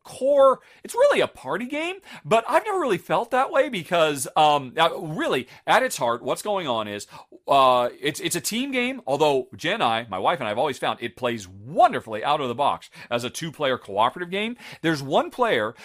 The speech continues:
who, um, has a pattern that they, uh, that represents, well, they're on the table. There's this grid of cards. They're just a bunch of words. Uh, and all those words represent different code names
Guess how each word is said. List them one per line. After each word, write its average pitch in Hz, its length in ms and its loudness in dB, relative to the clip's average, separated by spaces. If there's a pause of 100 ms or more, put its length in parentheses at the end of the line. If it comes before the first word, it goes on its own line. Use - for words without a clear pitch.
(120)
who, 170 500 0
um, 151 520 2
has 202 500 -2
a 151 180 -2
pattern 170 680 -2 (240)
that 147 160 -2
they, 165 340 2
uh, 135 220 4
that 139 100 -2
represents, 165 560 -2
well, 160 140 -4
they're 175 140 -2
on 240 140 2
the 262 60 -4
table. 95 300 -4
There's 131 220 -4
this 151 120 -8
grid 131 260 -4
of 123 100 -10
cards. 90 360 -4 (180)
They're 160 180 0
just 185 220 -8
a 139 80 -2
bunch 135 300 -4
of 117 160 -8
words. 90 400 -12 (240)
Uh, 135 220 6
and 156 160 2
all 180 200 6
those 202 220 4
words 160 220 -2
represent 143 380 -2
different 190 580 -2
code 185 320 0
names 117 400 -6